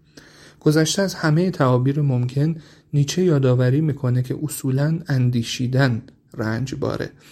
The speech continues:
از روزی که طالس ملتی چنان غرق فلسفیدن بود که جلوی پاش رو ندید و به چاله افتاد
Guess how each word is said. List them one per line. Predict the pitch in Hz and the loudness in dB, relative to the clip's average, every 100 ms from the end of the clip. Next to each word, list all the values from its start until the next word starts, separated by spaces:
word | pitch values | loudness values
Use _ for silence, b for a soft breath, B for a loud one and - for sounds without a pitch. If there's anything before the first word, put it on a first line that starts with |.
| B B B B B - | B B B B B -2
از | 151 | 2
روزی | 160 170 | 2 2
که | 170 | 0
طالس | 185 156 143 139 156 - 151 151 175 | 0 2 2 4 0 0 0 0 -2
ملتی | 131 117 123 143 | -2 0 0 -2
چنان | 143 131 120 139 151 - - | -4 -2 0 0 -2 -6 -4
غرق | 135 135 139 | 0 2 2
فلسفیدن | 139 - 120 117 - 123 - 123 135 143 | -2 -2 -4 -4 -6 -6 -6 -2 0 2
بود | 143 139 | 0 -2
که | 139 | -4
جلوی | 131 117 127 | -2 0 0
پاش | 131 143 139 | 0 -2 -4
رو | - 120 | -4 -2
ندید | 120 120 131 127 131 | 0 0 0 -2 -2
و | 120 | -4
به | 123 | -4
چاله | - 120 113 | -4 0 2
افتاد | 143 131 - 127 127 | 2 0 -4 -2 -2